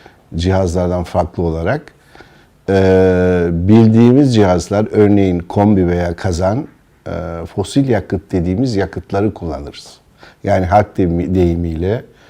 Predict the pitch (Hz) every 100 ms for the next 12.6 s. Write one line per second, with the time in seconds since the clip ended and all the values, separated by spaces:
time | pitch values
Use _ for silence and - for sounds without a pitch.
0 | - _ - 92 98 101 98 - 95 95
1 | 98 - 87 92 - - - _ _ _
2 | - _ _ 101 104 101 85 101 123 -
3 | - _ _ - 85 98 107 87 98 104
4 | 117 90 90 82 - 101 92 90 87 -
5 | 87 82 90 110 151 - _ - - _
6 | 110 131 123 110 - 101 95 90 85 95
7 | - 101 95 92 110 101 87 110 104 -
8 | 90 104 156 - - - 101 98 - 92
9 | 92 92 87 117 98 92 92 95 92 92
10 | 87 98 92 87 87 120 170 - - _
11 | - 95 101 107 113 113 - 101 - 107
12 | 101 - 76 - - -